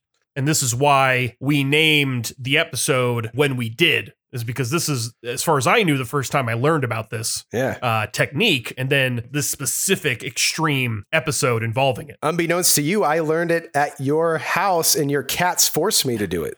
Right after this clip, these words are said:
Speaker 1: Great. My cats have ruined your whole
Speaker 2: <laughs>
Speaker 1: life,
Speaker 2: Yeah, pretty much,
Speaker 1: basically.
Speaker 2: pretty much. So then March two thousand nineteen, I just feel something's deeply wrong, and then I have trouble swallowing. Hooray.
Speaker 1: And by the way, um,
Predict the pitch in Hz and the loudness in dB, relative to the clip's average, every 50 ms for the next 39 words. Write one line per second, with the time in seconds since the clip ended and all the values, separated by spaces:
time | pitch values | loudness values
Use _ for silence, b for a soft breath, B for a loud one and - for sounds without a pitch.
0 | _ _ - 123 127 131 120 110 131 143 143 - - 156 165 165 160 147 135 - | _ _ -2 0 0 0 0 0 0 0 0 0 0 2 4 4 4 4 2 2
1 | - 151 127 117 139 156 160 160 151 147 131 143 135 151 147 135 127 131 123 139 | 0 0 2 2 4 4 6 6 4 4 4 4 4 4 4 4 4 2 2 4
2 | 123 - - - - - 185 165 - 131 123 107 98 - - - - 117 104 98 | 2 0 -2 -2 0 0 2 2 2 2 2 0 0 -2 -2 -2 -2 -2 -2 -2
3 | 92 85 82 - - - _ _ _ _ - - - 135 135 135 139 151 160 165 | -4 -6 -6 -8 -10 -14 _ _ _ _ -10 -4 -2 -2 0 0 2 2 2 2
4 | 165 - - 160 160 156 139 143 135 131 135 127 - 156 151 151 156 - 123 120 | 0 0 0 2 0 0 0 0 0 0 0 0 0 0 0 0 0 0 0 0
5 | 120 135 - - - - - _ - - 120 104 - - - 156 135 131 151 139 | 0 2 0 0 0 -2 -8 _ -8 -4 -2 0 2 2 2 2 0 0 -2 0
6 | 123 - - - - 160 156 - 160 160 151 147 147 160 156 160 160 165 165 165 | 0 -2 -2 -2 -4 -4 -2 -2 -2 -2 0 0 0 2 2 2 2 0 0 0
7 | 147 113 131 127 120 117 139 151 170 185 180 151 156 139 131 160 151 - - 170 | 0 0 0 -2 0 0 0 0 0 0 0 0 0 2 0 0 0 0 -2 -2
8 | 160 156 180 165 - - - 208 226 254 294 269 233 220 196 170 156 135 120 107 | -2 -2 0 2 2 2 2 2 2 4 4 4 2 2 2 2 0 0 -2 -2
9 | 104 131 180 190 196 208 208 196 185 180 165 147 127 107 95 85 85 - _ - | -2 0 0 2 2 2 2 2 2 2 2 2 2 0 0 -2 -4 -6 _ 0
10 | 160 165 151 180 208 196 214 190 185 196 202 208 196 190 175 165 160 160 160 156 | 0 4 4 4 6 6 4 6 6 6 8 8 8 6 6 6 6 6 6 6
11 | 156 151 151 - | 4 2 0 -2